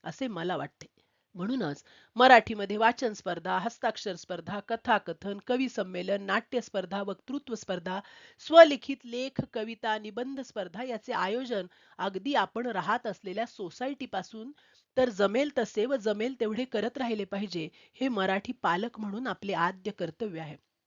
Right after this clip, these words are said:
मुलांना इतर भाषा येत असतील तर मराठीतून इतर भाषेत व इतर भाषेतून मराठीत अनुवाद करण्यासाठी त्यांना प्रोत्साहन द्या.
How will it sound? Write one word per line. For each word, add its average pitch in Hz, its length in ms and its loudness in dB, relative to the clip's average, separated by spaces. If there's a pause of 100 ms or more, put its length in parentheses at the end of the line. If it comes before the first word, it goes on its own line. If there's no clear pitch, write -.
(880)
मुलांना 262 360 8
इतर 220 280 2
भाषा 214 260 -2
येत 233 240 0
असतील 175 400 -6
तर 233 80 -8
मराठीतून 226 600 -4
इतर 247 280 -2
भाषेत 185 440 -4
व 247 40 -6
इतर 285 340 0
भाषेतून 262 460 -4
मराठीत 202 520 -2 (380)
अनुवाद 302 460 4
करण्यासाठी 285 580 2
त्यांना 277 280 -2
प्रोत्साहन 285 560 -2
द्या. 285 160 0